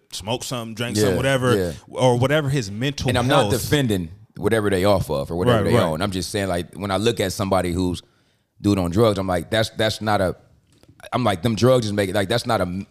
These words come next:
Speaker 2: it's a man thing, you know what I mean? But I'm like, he's not trying to be like this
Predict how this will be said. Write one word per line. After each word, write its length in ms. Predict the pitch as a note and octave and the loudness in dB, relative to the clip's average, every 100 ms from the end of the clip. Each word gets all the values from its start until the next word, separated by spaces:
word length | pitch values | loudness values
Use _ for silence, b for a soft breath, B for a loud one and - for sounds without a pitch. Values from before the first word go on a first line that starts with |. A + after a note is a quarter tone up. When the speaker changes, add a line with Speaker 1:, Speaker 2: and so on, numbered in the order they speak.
| _ | _
Speaker 2:
it's 160 | C3 A#2+ | -6 -2
a 60 | |
man 340 | G#2 D3 E3+ B2+ | 0 0 0 0
thing, 220 | B2 A#2 | 0 2
you 60 | C#3 | 2
know 60 | |
what 20 | |
I 40 | C3+ | 2
mean? 80 | C3 | 2
But 100 | A#2 | 0
I'm 60 | |
like, 140 | A2+ G#2+ | 0 0
he's 140 | A2+ | 0
not 260 | A2+ A2 F#2+ | 0 -2 0
trying 240 | B2 G#2+ | 0 -2
to 60 | F2+ | 0
be 160 | G#2+ | 0
like 180 | G2+ F#2 | 0 0
this 300 | G2+ F2+ - | -2 -6 -8